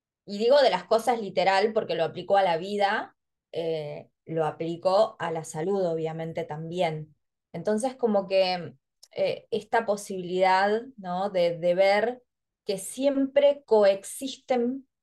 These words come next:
posibilidades, ¿no? Eh, que era un poco lo que me pasaba a mí al inicio, ¿no? De, de decir, bueno, pero yo co-,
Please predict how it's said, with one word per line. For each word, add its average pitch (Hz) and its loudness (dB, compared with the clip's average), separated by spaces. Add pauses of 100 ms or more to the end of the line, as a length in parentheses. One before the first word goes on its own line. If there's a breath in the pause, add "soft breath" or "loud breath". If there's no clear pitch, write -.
(180)
posibilidades, 170 0
¿no? 185 -2
Eh, 165 -4
que 202 6
era 226 6
un 226 2
poco 247 4
lo 226 4
que 185 -2
me 175 -6
pasaba 190 0
a 214 2
mí 214 -2
al 220 -2
inicio, 254 -6
¿no? 190 -2
De, 233 4
de 165 0
decir, 190 -8
bueno, 220 0
pero - -4 (140)
yo 233 0 (140)
co-, - -4